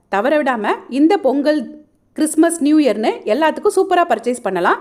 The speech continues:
இதெல்லாம் இருநூத்தி முப்பத்தி அஞ்சு ரூபாய்க்கு கிடைக்கக்கூடிய சாரீஸ். இந்த வீடியோ மொத்த கடைக்குமான ஒரு இன்ட்ரோ வீடியோ அப்படின்றதுனால நம்ம ஃபுல்லா கடகடன்னு பார்த்துடலாம். அடுத்தடுத்து வரக்கூடிய பதிவுகள்ல நம்ம ரொம்ப விவரமா, விளக்கமா பார்க்கலாம். இதெல்லாம் அந்த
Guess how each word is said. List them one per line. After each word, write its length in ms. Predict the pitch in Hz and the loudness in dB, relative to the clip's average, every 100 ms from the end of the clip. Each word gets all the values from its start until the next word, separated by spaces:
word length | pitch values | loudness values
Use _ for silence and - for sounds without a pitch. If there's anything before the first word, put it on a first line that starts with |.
| - - _ 294 | -6 -20 _ -6
இதெல்லாம் 280 | 285 311 320 254 | -2 2 2 2
இருநூத்தி 320 | 339 359 330 | 2 2 0
முப்பத்தி 280 | 277 311 320 254 | 0 -2 0 0
அஞ்சு 140 | 240 247 | 0 -2
ரூபாய்க்கு 260 | 277 269 220 | -2 -2 -4
கிடைக்கக்கூடிய 440 | 202 214 202 202 196 | -2 -2 -2 -4 -2
சாரீஸ். 340 | 180 214 440 - - _ _ _ _ _ _ - 330 | -2 2 0 0 -12 _ _ _ _ _ _ 0 2
இந்த 140 | 466 427 | 4 2
வீடியோ 280 | 214 233 466 302 | 0 0 -2 -2
மொத்த 240 | 226 233 466 | -4 -2 -2
கடைக்குமான 480 | 277 269 - 285 349 | -2 -2 -2 2 2
ஒரு 80 | 320 240 | 2 0
இன்ட்ரோ 220 | 269 381 359 | 0 0 0
வீடியோ 220 | 254 277 262 | 0 0 -2
அப்படின்றதுனால 580 | 196 233 214 196 180 190 453 285 | -2 -4 -4 -4 -2 0 0 0
நம்ம 140 | 247 233 | -2 0
ஃபுல்லா 240 | 311 381 453 | 2 4 2
கடகடன்னு 400 | 208 262 285 320 | 0 0 0 0
பார்த்துடலாம். 480 | 214 - 180 185 415 - _ _ _ _ _ _ - | -2 -4 -2 0 -2 -6 _ _ _ _ _ _ -4
அடுத்தடுத்து 360 | 381 - 427 466 339 | -2 -2 -2 0 0
வரக்கூடிய 300 | 294 320 320 | 2 0 2
பதிவுகள்ல 420 | 240 254 254 175 269 - - | 0 -2 -2 0 -2 -2 -2
நம்ம 160 | 247 220 | 0 0
ரொம்ப 160 | 214 339 | 2 0
விவரமா, 360 | 240 254 269 349 | 0 0 0 0
விளக்கமா 360 | 226 226 254 294 233 | 0 -2 -2 -2 -2
பார்க்கலாம். 360 | 175 156 208 - - _ _ _ _ _ _ _ _ _ _ _ _ _ _ _ _ _ - - | -2 -2 -2 -2 -12 _ _ _ _ _ _ _ _ _ _ _ _ _ _ _ _ _ -6 -2
இதெல்லாம் 280 | 349 359 | 2 2
அந்த 120 | 311 | 2